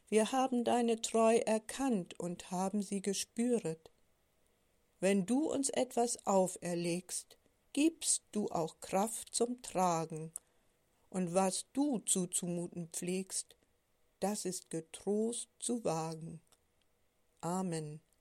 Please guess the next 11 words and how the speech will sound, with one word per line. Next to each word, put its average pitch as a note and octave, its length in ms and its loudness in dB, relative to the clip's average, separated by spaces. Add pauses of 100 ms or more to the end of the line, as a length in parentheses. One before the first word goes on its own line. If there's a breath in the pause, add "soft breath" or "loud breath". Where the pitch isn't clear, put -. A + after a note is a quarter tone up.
(600)
Ich - 160 -8
wünsche F3+ 320 0
Ihnen C4 480 0
und - 220 -4
euch A3 320 -2
allen E3+ 440 -2 (460 soft breath)
ein F3+ 240 -2
gutes A#3 680 -2 (200)
und E3+ 180 -6
gesegnetes B3 920 0
Jahr F#3+ 360 2